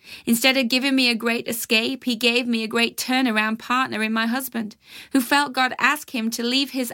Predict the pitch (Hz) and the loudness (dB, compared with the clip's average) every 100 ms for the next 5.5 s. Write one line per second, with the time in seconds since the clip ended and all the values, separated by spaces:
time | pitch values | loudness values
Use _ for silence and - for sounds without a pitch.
0 | - 220 214 262 277 - 240 - 233 240 | -4 -2 0 -2 -2 -2 -4 -4 -8 -6
1 | - - _ _ - 226 254 254 240 240 | -6 -8 _ _ 0 4 4 4 0 -2
2 | 247 240 240 233 233 214 - 220 220 214 | -2 -2 0 0 0 -2 -4 -2 0 0
3 | 214 220 226 - 247 - 247 - _ _ | -2 -2 -2 -2 -4 -4 -6 -10 _ _
4 | - 240 - 240 233 226 226 220 226 - | -4 -2 0 2 4 4 2 -2 -4 -4
5 | 196 208 208 208 | -2 -2 -4 -6